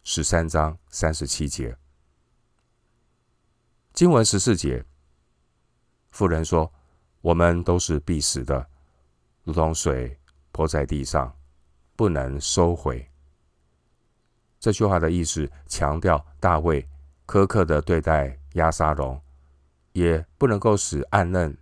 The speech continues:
起死回生，所以不需要在旧事重提，重提。但其实呢，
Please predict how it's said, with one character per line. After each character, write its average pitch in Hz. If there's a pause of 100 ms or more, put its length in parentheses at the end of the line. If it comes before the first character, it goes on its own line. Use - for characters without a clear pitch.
起 -
死 73
回 67
生， 71 (680)
所 -
以 67 (880)
不 113
需 104
要 95
在 82
旧 87
事 85
重 78
提， -
重 80
提。 67 (960)
但 82 (300)
其 110
实 80
呢， 73